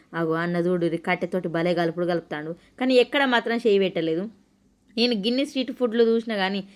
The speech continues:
గింత మంచిగా చేసేటోళ్ళనైతే ఏడా చూడలేదు. "అన్న నువ్వైతే మంచిగా చేస్తా అన్నవే, మీ ఊరు ఎక్కడనో నాకు కామెంట్ చేస్తే నీ దగ్గరకు వచ్చి ఆ ఎలక్కాయ గుజ్జు తింటా" అన్నట్టు. సూన్నికైతే మస్తు భలే ఉన్నది.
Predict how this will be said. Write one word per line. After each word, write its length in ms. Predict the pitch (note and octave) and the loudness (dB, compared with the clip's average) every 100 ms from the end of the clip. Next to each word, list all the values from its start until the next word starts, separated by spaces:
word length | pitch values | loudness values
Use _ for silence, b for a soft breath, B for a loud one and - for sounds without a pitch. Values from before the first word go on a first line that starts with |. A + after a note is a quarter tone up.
| B B | B B
గింత 280 | E3 A#3+ C4+ | -2 0 0
మంచిగా 400 | C4 A#3 A3+ A#3+ | 0 0 4 6
చేసేటోళ్ళనైతే 680 | A3+ B3 A#3 A3 G#3 G3+ G3 | 6 4 2 2 0 -2 0
ఏడా 240 | G3 A#3+ A#3 | 2 4 2
చూడలేదు. 360 | F#3+ F3+ D#3+ - - | 0 0 -2 -4 -4
"అన్న 140 | A3 A#3 | 0 0
నువ్వైతే 280 | F#3+ F3+ F3+ | 0 0 -2
మంచిగా 320 | F3+ F#3 G3 | -2 -2 0
చేస్తా 280 | E3+ E3 D3+ | 0 -2 -8
అన్నవే, 260 | D3 C#3+ D3+ b b b | -8 -8 -10 b b b
మీ 120 | A3+ | 0
ఊరు 220 | A#3 A3+ B3+ | 2 6 4
ఎక్కడనో 340 | B3 A3+ G#3+ | 4 0 0
నాకు 220 | G#3 G3 G#3+ | -2 -2 0
కామెంట్ 340 | F#3+ G#3 G3+ | 0 0 -4
చేస్తే 260 | F#3 F3 F#3+ | -4 -6 -4
నీ 100 | F3 | -4
దగ్గరకు 320 | E3+ F#3 F3+ | -2 -4 -4
వచ్చి 160 | F3+ F#3+ | -4 -2
ఆ 40 | |
ఎలక్కాయ 560 | E3 E3+ F3 - G3+ F3 D#3 | 0 0 -2 -2 0 0 -2
గుజ్జు 340 | D#3+ G3+ G3 | -2 -2 0
తింటా" 300 | G3+ F#3 F3+ | 0 0 0
అన్నట్టు. 440 | E3 D#3+ D#3+ - D3+ - b b - | 0 -2 -8 -10 -14 -14 b b -2
సూన్నికైతే 540 | A3 A#3 A3 G3 A3+ | 2 2 2 -2 0
మస్తు 320 | G#3 F#3 G3 | -2 -4 -2
భలే 260 | G3 F3+ F#3+ | 0 2 2
ఉన్నది. 320 | F3+ D#3+ E3 | 0 -4 -4